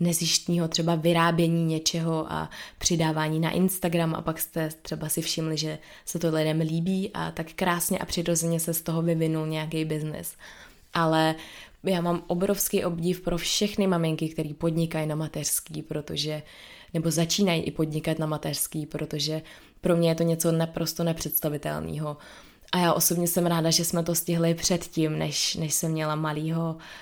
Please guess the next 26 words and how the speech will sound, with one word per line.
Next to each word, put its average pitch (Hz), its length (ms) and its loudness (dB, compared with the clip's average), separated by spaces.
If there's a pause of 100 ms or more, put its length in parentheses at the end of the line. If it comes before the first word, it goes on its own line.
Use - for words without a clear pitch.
(140)
malýho 165 360 4
prcka, 170 640 0
kterýmu 165 440 -2
jsem 170 240 0
věnovala 160 580 0 (420)
úplně 196 540 4
všechno 175 680 -2
ze 165 140 0
sebe. 160 380 0 (420)
A, 175 200 -2
a - 160 0
taky 170 240 0
ta 175 140 2
ohro-, 170 300 4
obrovská 170 800 2
únava, 185 380 2
<laughs> - 0 -
kterou 190 460 0 (100)
pak 170 120 2 (440)
procházíte 185 840 4
po 175 120 -2
těch 170 280 -2
neprospaných 175 1000 -2
nocích. 165 600 0 (460)
Tak, 160 280 0
eh, 156 400 0